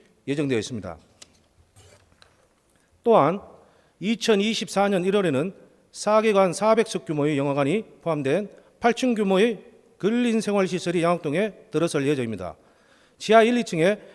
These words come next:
백이십 대 규모의 주차장이 있지만, 유동인구를 소화하기엔 턱없이 모자라고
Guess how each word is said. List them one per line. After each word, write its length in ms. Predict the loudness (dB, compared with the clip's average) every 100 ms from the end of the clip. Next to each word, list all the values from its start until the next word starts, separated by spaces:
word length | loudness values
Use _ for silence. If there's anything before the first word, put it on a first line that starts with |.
| -2
백이십 340 | 0 2 0 0
대 140 | 0
규모의 260 | 2 0 -2
주차장이 380 | -4 -2 -2
있지만, 360 | -2 -2 -2 -2 -10 -20 -20 _ _
유동인구를 500 | -6 -4 -2 -2 -2
소화하기엔 540 | 0 2 2 2 -4 -4
턱없이 340 | -2 -2 -2
모자라고 560 | -2 0 -2 0 -4